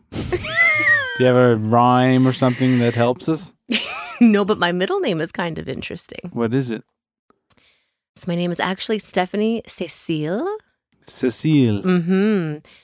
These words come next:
Speaker 2: My mom went to France for a couple years.
Speaker 1: Yeah.
Speaker 2: And she was an au pair. So she took care of three children.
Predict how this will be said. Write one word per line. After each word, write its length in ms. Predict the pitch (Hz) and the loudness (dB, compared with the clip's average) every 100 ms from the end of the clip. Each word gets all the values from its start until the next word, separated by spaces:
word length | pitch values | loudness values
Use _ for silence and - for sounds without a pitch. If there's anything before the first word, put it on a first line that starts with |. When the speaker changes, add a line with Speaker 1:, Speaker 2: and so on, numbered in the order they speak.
| _ - | _ -6
Speaker 2:
My 140 | 160 | -2
mom 340 | 165 160 175 | 0 0 0
went 260 | 180 170 - | 0 -2 -6
to 180 | - 170 | -6 -6
France 640 | - - 156 143 160 - | -8 -8 -6 -6 -8 -10
for 160 | - 151 | -4 -4
a 60 | 151 | -4
couple 320 | - 147 147 | -6 -8 -8
years. 640 | 139 131 - 226 320 - 247 | -6 -6 -4 -6 -6 -8 -4
Speaker 1:
Yeah. 280 | 156 170 - - | -2 -2 -6 -14
Speaker 2:
And 160 | - 151 | -8 -6
she 220 | - 165 | -4 -2
was 160 | 151 151 | -2 -2
an 100 | 147 | -2
au 100 | 139 | -4
pair. 600 | - 143 135 143 262 381 - _ _ _ _ | -6 -6 -2 -2 -2 -6 -12 _ _ _ _
So 280 | - - 151 | -10 -10 -8
she 200 | 147 - | -6 -6
took 220 | - 151 | -8 -10
care 300 | - 156 143 | -6 -4 -2
of 200 | 143 139 | -2 -2
three 340 | - - 160 185 | -6 -6 -4 -4
children. 640 | - 135 117 131 202 370 | -4 -4 -2 -2 -2 -4